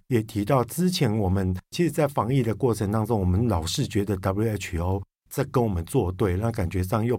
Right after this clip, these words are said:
帮我们贬义。可是没想到就是说，其实我们用我们自己的软实力去证明了，我们不但能够在抗疫的时候自己做得很好，我们还能够去资助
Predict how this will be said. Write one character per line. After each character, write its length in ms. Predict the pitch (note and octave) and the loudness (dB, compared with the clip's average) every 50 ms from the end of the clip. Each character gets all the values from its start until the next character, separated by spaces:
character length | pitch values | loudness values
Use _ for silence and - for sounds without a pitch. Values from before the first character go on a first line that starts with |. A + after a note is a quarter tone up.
| - | -2
帮 120 | - D3+ C#3 | -2 -2 0
我 60 | A#2 | 0
们 180 | G2+ G2 F#2+ F#2 F#2 | -2 -4 -6 -6 -6
贬 260 | F#2+ G2 F2 D#2+ D#2 G#2+ | -6 -4 -4 -4 -4 -6
义。 340 | C3 C#3 B2+ A2 G2 F#2+ F#2+ - _ | -4 -4 -2 -2 -2 -4 -6 -10 _
可 100 | - B2 | -6 -6
是 220 | A2+ A2+ F#3 E3 C#3+ | -2 2 2 2 2
没 260 | C#3 C3+ B2 C3 D#3+ | 2 0 -2 -2 -2
想 260 | D#3+ - B2+ F#2 F#2+ | -2 -2 -2 -2 0
到 160 | A#2 C#3 B2+ | 0 0 0
就 160 | A2+ C3 C3 B2 | 2 0 0 0
是 120 | B2+ B2 | 0 0
说， 240 | - C#3 B2+ B2+ B2 | 2 2 2 2 2
其 180 | - - C3 | 0 -2 -4
实 160 | C3+ - C#3 A#2+ | 0 2 2 2
我 220 | B2 G#2+ F#2+ F#2 | 2 2 0 0
们 120 | F2+ G2 A2+ | 0 0 2
用 180 | C3+ D3 C#3 A#2 | 2 2 2 2
我 100 | G2+ F#2 | 2 0
们 160 | F2+ F#2+ G2 | -2 -2 -4
自 140 | F#2+ F#2+ B2 | -4 -8 -6
己 140 | A2 G#2 F#2 | -2 -2 -2
的 120 | F2+ F2 E2+ - _ _ _ - | -2 -2 -6 -10 _ _ _ -4
软 180 | A2+ G#2+ G2+ F2 F2+ | -2 -2 0 0 -2
实 240 | F2+ - - G2+ G#2 | -2 -2 -2 -2 -2
力 180 | B2 C#3 A2+ | 0 0 -2
去 200 | - - - B2 | -2 -4 -8 -8
证 260 | - - - C#3+ G#2+ | -6 -2 -2 0 0
明 340 | F2 F2+ F2+ E2+ E2 D#2+ F2 | 0 -2 -2 -2 -4 -4 -4
了， 200 | F#2+ F#2+ F2 E2+ - _ _ - | -2 -2 -2 -4 -6 _ _ -4
我 100 | C3+ B2 | -2 -2
们 160 | A#2+ B2 A#2 | 0 -2 -4
不 160 | A2 - A#2+ | -2 -4 -4
但 240 | A#2 - D#3+ D3+ C#3 | -2 0 0 0 2
能 120 | A#2 A2+ | 0 -2
够 180 | A#2+ C#3+ C3+ B2 | 0 0 0 0
在 320 | A#2 - C#3 B2 A#2 A2+ G2+ - | 0 0 0 0 0 -2 -4 -6
抗 240 | - - C#3+ C3 B2 | -4 -2 0 0 0
疫 140 | B2 A#2 G#2+ | -2 -2 -2
的 120 | A#2 F#2+ | -2 -4
时 160 | F#2 F#2 G#2 | -4 -2 -2
候 120 | G2+ A#2 A2 | -2 -2 -2
自 160 | - C3+ B2+ | -2 -6 -6
己 120 | - G2 | -4 -6
做 220 | F#2 F#2 C3+ A2+ G#2 | -4 -2 -2 -2 0
得 160 | A2 F#2+ F2+ | 0 -2 -2
很 80 | F#2 | -2
好， 160 | G2+ F#2+ G#2+ F2 | -2 -2 -4 -4
我 180 | D#2+ E2+ F2 | -2 -4 -4
们 180 | E2+ F2+ F2+ F#2 | -4 -2 -4 -4
还 340 | F#2 - - G2+ G2 G#2+ A#2+ | -6 -4 -2 -2 -2 -2 -2
能 240 | B2+ A2+ G#2 G#2+ | -4 -4 -4 -6
够 260 | G2 - C3+ A2+ G2 - _ _ _ _ - | -4 -4 -4 -4 -4 -8 _ _ _ _ -6
去 160 | - F3 D3 | 0 0 0
资 340 | - - - - C#3 C3+ C3+ | 0 -2 -6 -4 -2 -2 -2
助 340 | B2+ - - D3 A#2 G#2 | -2 -2 -2 0 0 0